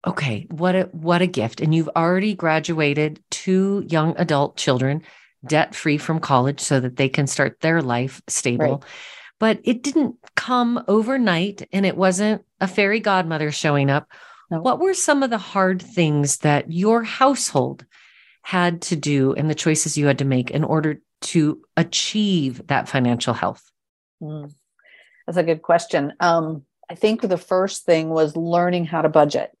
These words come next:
Speaker 2: I used to think that somehow if you just got the right budget, like you went up to the mountaintop and you came down with the budget, you would say,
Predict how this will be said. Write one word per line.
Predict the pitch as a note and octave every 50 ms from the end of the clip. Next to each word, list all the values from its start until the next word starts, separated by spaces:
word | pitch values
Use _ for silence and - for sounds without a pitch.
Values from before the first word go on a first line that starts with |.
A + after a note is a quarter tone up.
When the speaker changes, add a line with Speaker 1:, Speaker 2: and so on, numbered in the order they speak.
| _ _ _ _ _ _ _
Speaker 2:
I | - F3+
used | G3 G#3+ A#3 A3+ - -
to | A3
think | G#3 - G3 F#3 F3 E3+ - -
that | D#3+ D#3+ -
somehow | - - G3 G3+ G#3 G#3+ A3+ A3+ A3
if | G3+ - -
you | F3 E3
just | - - F#3 F#3+ - - -
got | G3 G3 F#3+ -
the | E3+ D#3+
right | D#3 D#3+ D#3+ E3 F3+ F#3+ - _ F3 _ -
budget, | F3+ F3+ F#3 E3+ - D#3 D3 C#3 C#3 C3+ - - -
like | - E3 E3 D#3+ -
you | F3 E3+
went | E3 F#3 F#3+
up | A3 A3 A3 -
to | G#3+ G3+
the | G3+
mountaintop | F#3+ F#3 F#3 G3 - - E3+ - E3+ D#3 D3+ - -
and | D3 D3 D3+
you | D3
came | D3+ - - G3 G3 F#3+ F#3 F3+
down | F3 F3 F3+ F3 E3 E3+ E3+ E3+ E3
with | F3 F3 -
the | - E3+
budget, | E3+ D#3 D#3+ E3+ E3+ E3 - -
you | E3+ F3+
would | F3 F3 -
say, | - F3+ G3 E3